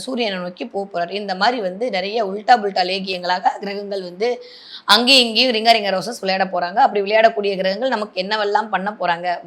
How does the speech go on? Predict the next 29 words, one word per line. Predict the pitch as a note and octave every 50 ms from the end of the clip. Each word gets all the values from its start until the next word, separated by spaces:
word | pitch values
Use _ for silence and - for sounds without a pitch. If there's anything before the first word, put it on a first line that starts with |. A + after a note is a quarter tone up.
| E3+
வாங்க | F3 F3+ F#3+ G3+ G#3 A#3 C#4+ - - _ _ _ _ _ -
பார்க்கலாம். | F#3 F3 E3+ - D#3+ E3 _ - - F#3+
தனுசு | A3 A3+ B3 A#3 A#3+ A3+
ராசி. | F#3 E3+ D#3 D#3+ - - _ _ _ _ _ _ _ _ _ _ _ _ _ _ _ -
தன்னுடைய | A#3+ A#3 B3 B3 B3 B3 B3 A#3+ A#3 A#3 - -
தன்னம்பிக்கையால் | A3 A3 A#3+ B3+ C#4+ D4 C#4+ B3 C4+ B3+ C4 - B3+ A#3+ A#3+ A#3+ A#3+ B3 C4+ C#4 D4+ D4+ D4 D4+ -
தானாக | G#3 G#3 A3+ B3 B3+ B3+ B3+ C4 C4 C#4 C#4 A3
வளர்ந்து | F#3+ G3 G#3 G3+ A3 G#3+ G3
நிற்கும் | F#3+ - - B3 B3+ G#3
தனுசு | F3+ F3 F#3 F3+ G3 F#3
ராசி | F3+ F3+ G3 F3+
நேயர்களே. | D#3+ D#3 D3+ D#3 D#3 D#3 - - _ -
நான் | - D#3+
எப்பயுமே | D#3+ E3+ F3 G3+ G3
அப்படிதான் | F3+ D#3+ D#3+ E3 F#3 F#3 -
சொல்லுவேன். | D#3 D3 D3 D#3 _ _ _ _ _ _ _ _ -
நான் | F3 E3 D#3 - -
சுயம்பு | A3 A3+ B3 C4 B3+ A#3+ G#3
அப்படின்னு | F3+ F3 G3 G3+ F#3+
சொல்றதுல | F3+ E3+ F3 E3+ G3 G#3 F#3+
தனுசு | E3+ F3+ F3+ G3 G3
ராசிக்காரர்களுக்கு | F#3 E3 F3 E3+ E3 D#3+ E3 F3 - E3
அவ்வளோ | E3 E3 D#3+ D#3+
அதீத | D#3+ F#3 G#3+ G#3+ G3+ F#3+
கர்வம் | E3+ F3 G3 F#3+ F3+ E3
இருக்கும். | - - C4+ C4+
அவங்க | B3 A#3 G#3 G3+
அப்படிதான் | - - G#3+ B3 B3 A3+
இருப்பாங்க. | A3+ B3 - - A#3 G3+ E3